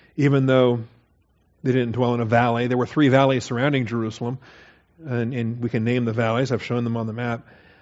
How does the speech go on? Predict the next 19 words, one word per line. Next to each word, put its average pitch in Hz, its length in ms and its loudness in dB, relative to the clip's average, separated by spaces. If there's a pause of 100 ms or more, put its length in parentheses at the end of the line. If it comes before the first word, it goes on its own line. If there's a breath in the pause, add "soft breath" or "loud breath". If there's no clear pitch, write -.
(160 soft breath)
Uh, 127 380 6
rock 123 380 2
of 110 120 2
the 110 80 -2
plain. 123 580 -2 (1080)
They 139 120 4
may 156 140 6
be 147 140 8
poetic 151 360 4
references 143 400 2
to 127 140 -2
Jerusalem 135 500 2
of 123 120 0
Jeremiah's 135 520 4
day. 131 180 4
They 135 120 2
may 135 140 2
be 135 120 2
eschatological. 131 920 0